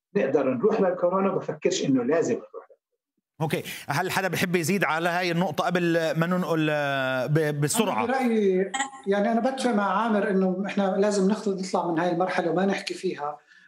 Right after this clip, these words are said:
Speaker 3: بس كمان هي يمكن اللي هلأ كمان اللي لازم نفكر فيه أكتر،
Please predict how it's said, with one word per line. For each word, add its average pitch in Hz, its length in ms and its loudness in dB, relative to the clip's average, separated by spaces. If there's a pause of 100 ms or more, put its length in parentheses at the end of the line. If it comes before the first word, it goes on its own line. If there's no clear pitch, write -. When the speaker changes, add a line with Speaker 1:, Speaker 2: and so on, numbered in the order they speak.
(160)
Speaker 3:
بس 180 200 -4
كمان 226 300 2
هي 214 340 4
يمكن 202 340 2
اللي 180 180 2
هلأ 214 240 2
كمان 190 300 2
اللي 165 140 0
لازم 185 260 2
نفكر 208 300 -2
فيه 190 220 -4
أكتر، 190 360 -2